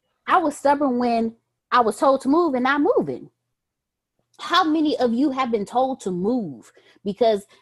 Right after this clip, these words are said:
there was something burning in you and you put that energy out there and you were told, "Okay, now move," and you didn't move, so now you still stuck and you ungrateful that you stuck, but you the reason you stuck.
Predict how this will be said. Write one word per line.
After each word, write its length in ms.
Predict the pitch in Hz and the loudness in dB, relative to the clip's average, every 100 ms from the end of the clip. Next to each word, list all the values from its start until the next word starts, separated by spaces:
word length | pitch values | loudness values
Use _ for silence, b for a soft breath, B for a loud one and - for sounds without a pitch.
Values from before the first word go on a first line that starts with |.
| - | 0
there 180 | 202 226 | 2 2
was 180 | 196 | -2
something 420 | - 254 254 233 175 | 0 0 0 -6 0
burning 360 | 208 247 214 - | 2 0 -6 -6
in 200 | 233 202 | -4 -2
you 120 | 202 | 0
and 120 | 185 | 0
you 120 | 202 | -2
put 320 | 220 - 277 277 | -4 0 0 2
that 180 | 247 220 - | -2 -4 -4
energy 420 | 240 233 196 190 - | -4 -4 -4 -8 -2
out 280 | 226 233 226 | 0 0 -2
there 120 | 190 | -4
and 140 | 180 | -2
you 80 | 214 | -2
were 120 | 220 | -2
told, 360 | 196 269 240 196 | -2 0 2 2
"Okay, 260 | 196 240 | 0 -2
now 180 | 202 208 | -2 -2
move," 320 | 208 220 269 | -2 -2 -2
and 160 | 214 190 | -2 -2
you 120 | 233 | -2
didn't 240 | 233 233 226 | -2 -2 -2
move, 260 | 302 240 | -2 -4
so 100 | 214 | -8
now 120 | 208 233 | -8 -6
you 180 | 220 | -6
still 300 | 240 - 196 | -6 -4 -4
stuck 340 | 160 - 254 - B B B | -6 0 0 0 B B B
and 140 | 180 | -6
you 140 | 196 220 | -2 -2
ungrateful 640 | 190 175 190 294 294 220 | -2 -2 0 0 0 -4
that 240 | 202 196 185 | -4 -6 -10
you 80 | |
stuck, 340 | 175 - 320 269 | -12 -2 -2 -2
but 160 | 196 196 | -4 -4
you 220 | 190 277 | 0 -2
the 100 | 285 | -2
reason 400 | 285 320 285 302 | -2 -2 0 -2
you 160 | 285 330 | -2 -2
stuck. 360 | - 494 440 | 0 0 0